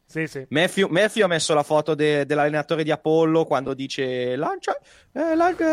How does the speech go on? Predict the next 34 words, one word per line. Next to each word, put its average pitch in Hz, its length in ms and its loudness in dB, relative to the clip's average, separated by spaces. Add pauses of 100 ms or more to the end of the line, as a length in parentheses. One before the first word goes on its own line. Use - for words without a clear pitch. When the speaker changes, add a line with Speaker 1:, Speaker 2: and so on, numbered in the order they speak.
(260)
Speaker 2:
eh", - 40 -6
cos'era? 156 320 -2
Butta, 214 580 0
sai - 160 -4
quando, 139 600 2
Speaker 1:
Sì. 120 60 -6
Speaker 2:
mm, 123 120 -14
i 135 80 -6
Rocky 131 260 -2
quattro, 120 640 -2 (460)
Speaker 1:
Sì, 254 120 -2
Speaker 2:
c'è 269 60 2
Speaker 1:
la, 240 100 4
Speaker 2:
Apollo 247 160 2
che 214 80 0
Speaker 1:
l'ha 247 80 10
Speaker 2:
sta 285 160 6
Speaker 1:
postata 330 580 6
anche 208 280 0
questa, 233 540 2
questa 254 460 2
settimana, 254 500 0
però 247 280 4
non 240 240 6
ricordo 254 440 6
per 220 180 2
quale 196 220 2
motivo 160 400 -6
l'aveva 139 240 -4
postata. 131 540 -10
Cioè, 156 140 -8
non 165 100 -4
ricordo 175 280 -2
la, 160 180 0